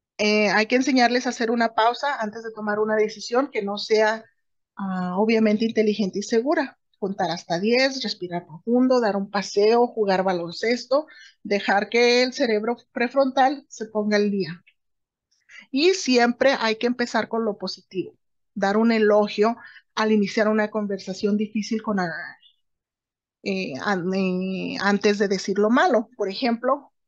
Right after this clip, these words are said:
"Buen trabajo en el examen de matemáticas". Antes de mencionar, "Estoy realmente decepcionado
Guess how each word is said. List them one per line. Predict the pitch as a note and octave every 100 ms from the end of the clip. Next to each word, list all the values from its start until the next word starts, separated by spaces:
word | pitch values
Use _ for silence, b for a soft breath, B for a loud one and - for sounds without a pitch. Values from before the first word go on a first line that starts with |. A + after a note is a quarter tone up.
| _
"Buen | - B3 C4
trabajo | D4 C#4+ D4
en | C#4
el | B3
examen | A3 A#3 A3+ A#3
de |
matemáticas". | G#3 F#3 F#3 F3+ F#3 - - - -
Antes | G3 G3 G#3+
de | A#3
mencionar, | A#3 A3+ A3 G#3 G#3 G#3
"Estoy | G3+ - G#3+
realmente | A3 A3 G#3+ G3 G#3
decepcionado | A3 A3 A#3+ - C4+ B3+ A3+